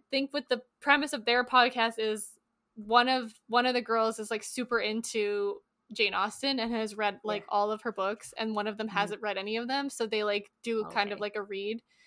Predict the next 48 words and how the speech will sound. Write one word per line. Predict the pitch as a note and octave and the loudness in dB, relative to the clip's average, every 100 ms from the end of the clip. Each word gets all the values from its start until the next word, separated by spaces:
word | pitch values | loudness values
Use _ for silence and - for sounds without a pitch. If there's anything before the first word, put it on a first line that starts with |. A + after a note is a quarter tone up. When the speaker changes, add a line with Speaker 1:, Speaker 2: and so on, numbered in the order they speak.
| _ _ - | _ _ -8
Speaker 1:
and | A3 G#3+ | -4 -2
then | G#3+ G#3+ | -2 0
they | G#3+ | -4
do, | F#3+ A3 G#3 | 0 0 2
like, | G#3 G3 G#3 | 0 -2 -4
they | A3 | 0
watch | G3+ G3+ - | 4 4 0
the | G#3 | -10
shows. | - G3+ - - - - _ _ _ _ _ | -6 -6 -6 -10 -16 -20 _ _ _ _ _
Like, | A3+ G#3 - | -10 -10 -6
the, | E3+ | -4
Speaker 2:
Nice. | G#3 G#3 - - | -4 -4 -8 -8
Speaker 1:
like, | A3 A3 | -8 -6
T | - A3+ | -6 -2
V | G#3 - | -2 0
adaptations. | G3 G3 - G3 A#3 A3+ | -2 -2 -4 -6 -6 -2
So | A3 | -2
I | |
think | A3 A#3+ | -2 -2
I'm | A#3+ | 0
gonna | A#3+ A#3 | 0 -2
start | - G#3 | 0 0
listening | G3+ - A3+ | 0 -6 -8
to | - | -8
the | G#3+ | -6
podcast, | G3+ F#3+ A#3+ A#3 A#3 - - A3 | 0 0 2 0 -2 -10 -6 -4
at | |
least | A3 A#3 A3+ | -2 -4 -4
the | A#3 | 2
Pride | A#3+ G#3+ | 2 2
and | A3 | 0
Speaker 2:
Mm-hmm. | |
Speaker 1:
Prejudice | G3+ E3+ B3 B3+ | -4 -4 -6 -2
ones, | C4+ C#4+ | -2 -2
'cause | - A#3 | -6 -4
I | G#3+ | -4
think | B3+ B3 | -4 2
they | C#4 | 4
also | B3 C#4+ C4 | 4 2 0
have | A#3 A3 | 0 0
done | G#3 G#3+ G#3+ | 0 -2 -2
Sense | A#3 A3+ | -4 -4
and | A3+ | -4
Sensibility, | A3 G#3 A3+ B3+ B3+ B3 B3+ C4 _ _ | -4 -2 -2 0 0 2 2 0 _ _
and | A3 A3 G#3+ G#3 G#3 - - _ _ - | 0 2 0 -2 -6 -10 -20 _ _ -2
I'm | C4 | 2
not | B3 A3+ | 4 2
sure, | G#3+ A3+ | 0 -2